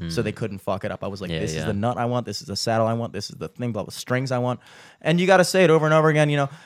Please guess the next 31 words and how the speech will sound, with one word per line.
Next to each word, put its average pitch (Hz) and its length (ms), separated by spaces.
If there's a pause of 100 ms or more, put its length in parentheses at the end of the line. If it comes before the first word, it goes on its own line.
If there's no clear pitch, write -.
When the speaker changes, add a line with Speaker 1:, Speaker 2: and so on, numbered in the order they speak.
(100)
Speaker 1:
I 135 100
said, 139 300
"Jimmy 147 280
Solesky, 135 720
S 139 220
O 139 140
L 131 140
E 131 80
S 127 160
K 123 280
Y. 107 440 (580)
Okay, 139 280
what's 143 200
your 127 100
email? 113 320
Jimmy 151 220
Solesky, 139 540 (180)
spelled 147 300
it 139 60
again, 127 280
gmail 123 280
dot 123 180
com." 117 340
And 120 100
then 123 80
I 123 40
was 120 140
like, 120 180
"You 151 80
know 160 120
what? 165 260